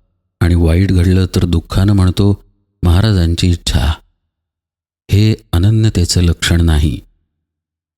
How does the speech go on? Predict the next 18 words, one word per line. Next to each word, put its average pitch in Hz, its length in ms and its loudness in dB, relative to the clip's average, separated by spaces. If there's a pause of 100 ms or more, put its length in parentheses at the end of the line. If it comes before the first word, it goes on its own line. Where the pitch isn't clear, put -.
अनन्य 104 360 2
भक्त 92 380 -2 (540)
सदा 95 500 0 (100)
आनंदामध्ये 87 680 0
असतो. 69 520 -2 (760)
सदा 87 320 0
हा 95 140 2
शब्द 92 300 -2
महत्त्वाचा 92 520 0
आहे 92 80 0
बरं 104 140 0
का. 80 220 -2 (880)
प्रापंचिक 101 760 -2
किंवा 92 320 0
व्यावहारिक 87 560 0 (100)
परिस्थिती 92 500 -2
कसलीही 90 600 0
असो, 87 560 -2